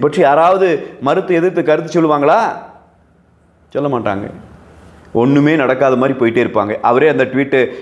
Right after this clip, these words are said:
விட்டுட்டு அடுத்த நாள், ஐயா, நான் கேட்கிறேன், சவுக்கு சங்கர் குறித்து பயங்கரமான இன்வெஸ்டிகேஷன் பண்ணிட்டு இருக்காரு அவரு தாமோதரன் பிரகாஷ், எல்லாரையும், உலகத்தில் இருக்கிற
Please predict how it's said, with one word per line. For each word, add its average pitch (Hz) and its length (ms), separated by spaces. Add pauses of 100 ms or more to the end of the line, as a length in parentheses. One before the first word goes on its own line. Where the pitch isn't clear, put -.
விட்டுட்டு 135 320
அடுத்த 135 240
நாள், 117 100 (200)
ஐயா, 175 200
நான் 175 220
கேட்கிறேன், 165 400 (220)
சவுக்கு 180 300
சங்கர் 185 280
குறித்து 185 240 (100)
பயங்கரமான 202 680
இன்வெஸ்டிகேஷன் 175 480
பண்ணிட்டு 143 240
இருக்காரு 127 280
அவரு 117 180 (220)
தாமோதரன் 120 420
பிரகாஷ், 107 320 (220)
எல்லாரையும், 175 580
உலகத்தில் 170 320
இருக்கிற 180 200